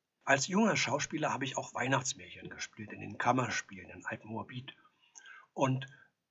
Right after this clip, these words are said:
die erste Vorstellung war morgens um neun und es gab einen Satz, ich weiß nicht mehr welchen, den konnte ich nie deutlich sprechen. Da habe ich mich immer versprochen, jeden Morgen. Und einmal saß ich abends zu Hause, habe ein Buch gelesen von Georg Kreisler und da war ein Gedicht drin.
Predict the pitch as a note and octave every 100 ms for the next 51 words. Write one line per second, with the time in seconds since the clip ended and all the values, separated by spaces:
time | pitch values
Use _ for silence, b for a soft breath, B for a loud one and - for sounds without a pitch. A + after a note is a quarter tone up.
0 | _ C3+ D#3+ D#3+ - - D3+ D#3+ C#3 B2+
1 | A#2 A2+ G#2+ C3+ C3+ A#2+ G#2+ G2+ A#2+ F3+
2 | G3+ C#3+ - - B2 E3 - C3+ D3+ C#3+
3 | C3 B2+ - A#2+ A#2+ D3 C#3 C3 B2+ A2+
4 | G2 A#2 A#2+ A#2+ A2+ - C3+ D3 - B2+
5 | - A#2 A#2+ C#3 - - A2 A2 A2 -
6 | - G2+ F#2+ - A2 C3+ C3+ C3 - D3+
7 | C#3 C3 B2 - - G2+ G#2 A#2+ C#3+ D3
8 | G#2+ G2 G2+ - - _ _ _ _ -
9 | A2+ - B2+ C#3 D#3 G3 - - - -
10 | - - - - A2+ C#3 B2+ - - -
11 | C3+ D3+ G3 C3 C3 A#2 F#2 - B2 C#3
12 | - D#3+ D3 D#3 - - A2 A2+ A2+ A2
13 | - - G#2 C3 - E3+ D3+ C#3+ C3 C3+
14 | D#3 C#3 C3 B2+ - - - - -